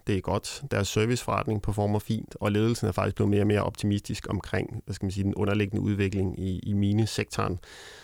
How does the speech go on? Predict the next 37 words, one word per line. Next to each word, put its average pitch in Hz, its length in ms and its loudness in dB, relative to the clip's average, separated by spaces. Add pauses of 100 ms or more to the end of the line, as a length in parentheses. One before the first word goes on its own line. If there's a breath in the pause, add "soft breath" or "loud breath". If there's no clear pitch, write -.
(120 loud breath)
Og - 120 0
vi 156 40 4
har 117 80 4
også 101 160 2
set 110 220 2
en, 104 180 2
en 104 140 2
to-tre 107 340 0
af 98 160 0
de 104 80 2
store 107 420 2
aktører 98 480 0
inden 92 220 0
for, 95 340 0
for 98 140 -4
mineindustrien 98 840 2
være 92 180 4
ude 104 180 4
at 101 60 4
hæve 104 360 4
deres 101 220 0
investeringer, 95 640 0 (240)
øh, 92 360 -2 (300)
eller 87 180 -4
i - 0 -
hvert 98 160 0
fald 107 120 0
være 101 120 4
ude 107 140 4
at 107 60 2
kommunikere, 113 420 2
at - 120 -4
de 107 160 2
vil 123 260 4
hæve 101 200 4
deres 98 220 2
investeringer 98 560 0